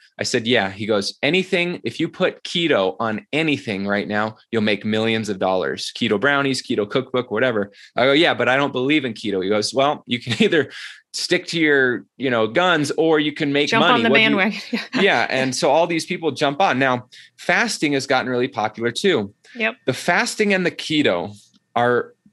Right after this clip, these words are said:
Speaker 1: two things that should never be done long-term. And this is where your point is perfect. The keto is the body's survival mechanism.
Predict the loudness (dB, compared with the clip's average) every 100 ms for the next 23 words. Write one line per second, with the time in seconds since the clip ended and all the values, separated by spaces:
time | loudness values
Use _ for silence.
0 | _ -4 0 0 0 -2 0 0 0 -4
1 | -6 -6 -10 _ -2 -2 0 -4 0 0
2 | 0 0 0 0 0 0 2 2 0 -4
3 | -6 -6 -6 -16 _ -4 -2 0 -2 0
4 | 2 2 0 -2 -2 -2 -2 -2 -2 -6
5 | -6 -2 -2 -2 -10 _ _ -20 -20 -20
6 | -20 -20 -20 -20 _ _ -6 -2 2 4
7 | 6 6 4 2 2 0 0 2 2 2
8 | 0 -2 -4 0 0 2 2 2 0 -2
9 | -4 -2 -2 -2 -2 -2 -2 -6 -8